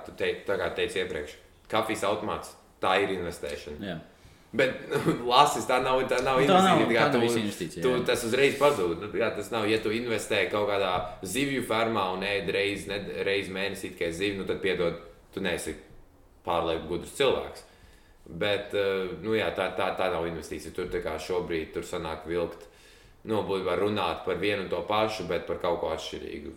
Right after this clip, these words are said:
Speaker 1: tajā pašā
Speaker 2: Mhm.
Speaker 1: reizē.
Speaker 2: Jā. Nē, nu, uzreiz rod-, piemēram, man rodas tāda problēma, ka man ir, man nav tāds viens liels hobijs, man viņi visu laiku mainās, un tāpēc ir kaut kā čakrīgi, ka, piemēram, o, tev vienu mēnesi ļoti iepatikās augsts kvalitātes audio,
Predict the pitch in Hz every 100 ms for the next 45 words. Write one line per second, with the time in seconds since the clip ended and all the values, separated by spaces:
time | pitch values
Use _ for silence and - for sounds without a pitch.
0 | - - 78 - - 117 73 73 71 -
1 | - - - - 107 92 90 - - -
2 | - - 156 156 151 143 - - 131 143
3 | 147 139 131 143 127 - 117 123 117 101
4 | 104 110 104 92 - - _ - - 104
5 | 101 92 90 85 98 90 82 85 92 98
6 | 92 - 98 101 104 95 - - - 101
7 | 92 90 92 92 - 101 127 117 95 92
8 | 87 95 - 92 95 90 85 90 104 117
9 | - 90 92 87 87 80 87 85 85 85
10 | - - - - 104 98 90 90 90 95
11 | 90 90 101 95 87 90 95 87 92 95
12 | 92 104 92 95 95 92 87 - 80 80
13 | 92 92 - 98 90 87 82 - 90 90
14 | 87 78